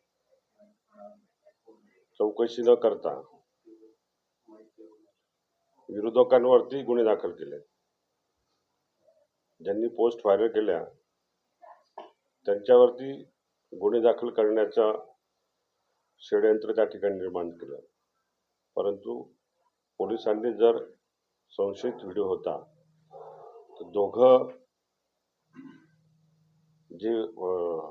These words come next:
खासदार आणि त्या ज्या कोणी महिला होत्या त्यांचे सीडीआर रिपोर्ट काढले असते, टेलिफोन चेक केले असते,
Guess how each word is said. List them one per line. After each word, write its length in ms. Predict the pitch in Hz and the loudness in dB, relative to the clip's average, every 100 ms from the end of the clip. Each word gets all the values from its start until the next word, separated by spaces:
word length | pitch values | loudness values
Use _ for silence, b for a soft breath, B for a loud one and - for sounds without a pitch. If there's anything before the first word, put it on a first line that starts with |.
| 76 73 - - - _ _ _ _ _ _ _ _ _ | -16 -18 -20 -20 -20 _ _ _ _ _ _ _ _ _
खासदार 380 | - 104 101 120 | -2 2 4 4
आणि 220 | 117 117 | 4 2
त्या 480 | 107 110 98 - - _ _ _ _ _ - 90 | 0 0 0 -4 -12 _ _ _ _ _ -14 -6
ज्या 120 | 104 | -4
कोणी 220 | 107 107 | -2 -2
महिला 240 | 101 95 | -2 0
होत्या 380 | 98 87 87 73 - _ _ _ _ _ _ _ _ _ _ | -2 -4 -10 -12 -18 _ _ _ _ _ _ _ _ _ _
त्यांचे 300 | 101 101 123 | -6 -6 -10
सीडीआर 360 | - 113 127 131 | -6 2 4 4
रिपोर्ट 320 | 135 131 - | 0 -6 2
काढले 260 | 123 127 | 2 6
असते, 420 | 131 127 113 87 - - _ _ _ _ _ _ _ _ _ _ _ _ _ - | 4 4 0 -2 -6 -20 _ _ _ _ _ _ _ _ _ _ _ _ _ -6
टेलिफोन 420 | 113 135 127 127 | -6 -2 -2 0
चेक 260 | 135 131 123 | -2 -4 -2
केले 160 | 123 | 2
असते, 440 | 117 - - 80 | 2 2 -4 -4